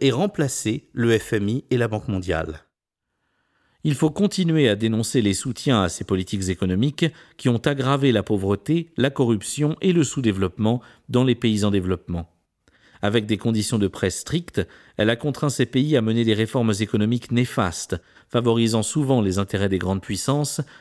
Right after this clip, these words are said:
des investisseurs étrangers et des multinationales. Des exemples tels que le Congo Zaïre sous Mobutu et le Salvador sous Alejandro sont cités. Il est important de réfléchir à la substitution de la Banque mondiale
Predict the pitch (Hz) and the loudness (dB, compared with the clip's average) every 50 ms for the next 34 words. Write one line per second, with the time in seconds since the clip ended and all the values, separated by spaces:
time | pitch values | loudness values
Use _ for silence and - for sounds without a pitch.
0 | _ _ - 123 127 123 123 110 110 104 - - 117 - - 107 95 92 101 90 | _ _ 0 0 2 2 2 0 0 -2 -2 -4 -4 -2 -2 -2 -2 -2 -4 -4
1 | - 92 90 90 90 117 131 135 131 - - _ _ _ - 131 131 127 113 110 | -2 -4 -4 -2 0 0 0 0 -2 -8 -18 _ _ _ -2 0 2 2 2 2
2 | 107 98 - - 104 92 87 - - 110 95 90 82 80 78 78 90 - _ _ | 0 -2 -4 -4 -2 -2 -2 -2 -2 -2 -2 0 -2 -2 -4 -6 -10 -12 _ _
3 | _ _ _ _ _ _ _ _ _ _ - 104 98 101 98 90 98 127 147 135 | _ _ _ _ _ _ _ _ _ _ -2 0 2 2 0 0 0 0 0 0
4 | 107 - 101 - 117 104 101 - - 104 98 95 - 110 110 104 104 101 95 98 | -2 -4 -4 -2 -2 -2 -2 -2 -2 -2 -2 0 0 0 2 2 2 2 2 2
5 | 95 101 113 113 104 - - - 113 98 98 95 95 104 101 98 - 170 170 160 | 0 2 2 0 0 -2 -2 -2 0 0 0 0 0 0 -2 -2 0 -2 -2 -2
6 | - - _ _ _ _ 92 95 95 90 - - 104 95 92 95 98 131 147 135 | -4 -6 _ _ _ _ -2 0 0 -2 0 0 0 0 2 2 2 4 2 2
7 | 113 - - - 104 90 90 85 - 101 95 92 95 110 135 135 - - - _ | 2 -2 -2 -2 0 0 0 0 0 -2 0 0 2 2 2 0 -2 -6 -16 _
8 | - - - 113 101 - - 127 107 - - 87 82 - _ _ _ _ _ _ | -10 -4 -4 -4 -4 -4 -6 -8 -8 -6 -6 -6 -6 -6 _ _ _ _ _ _
9 | _ _ _ _ _ _ - 123 127 135 131 - 170 151 - 156 - - 185 156 | _ _ _ _ _ _ 0 2 4 4 2 2 0 0 0 -4 -2 0 0 2
10 | 120 110 104 107 104 - 120 107 - - 151 131 104 98 95 90 - - 139 127 | 4 4 2 2 2 0 -2 -2 -2 0 0 2 2 2 2 0 0 -4 -4 -4
11 | - - - 131 113 117 107 - - - 127 107 98 87 85 82 92 92 - - | -6 -8 -10 -10 -6 -6 -6 -4 -2 -2 0 0 2 2 2 2 0 -2 -2 -2
12 | 98 98 95 104 117 123 139 143 135 | -2 -2 0 0 0 0 0 -2 -4